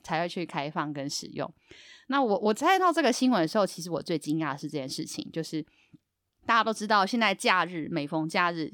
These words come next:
去看刚刚的购物袋讲到一样，宜兰就是会塞爆。那宜兰塞爆的同时啊，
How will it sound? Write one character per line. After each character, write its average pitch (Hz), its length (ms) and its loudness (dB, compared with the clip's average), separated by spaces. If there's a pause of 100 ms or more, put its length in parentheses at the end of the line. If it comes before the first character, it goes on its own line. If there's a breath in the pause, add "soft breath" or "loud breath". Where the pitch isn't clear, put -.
去 - 140 -4
看 214 200 2
刚 208 140 0
刚 196 140 2
的 170 100 0
购 185 160 0
物 170 80 0
袋 160 160 0
讲 135 160 -6
到 147 200 2
一 147 80 -4
样， 143 200 0
宜 160 120 2
兰 170 100 2
就 165 80 -2
是 160 320 -6
会 - 140 -4
塞 135 240 -4
爆。 - 260 -6 (440 loud breath)
那 277 140 4
宜 214 120 -2
兰 190 200 2
塞 214 220 2
爆 214 160 2
的 165 80 2
同 160 240 -4
时 135 240 -6
啊， 120 260 -6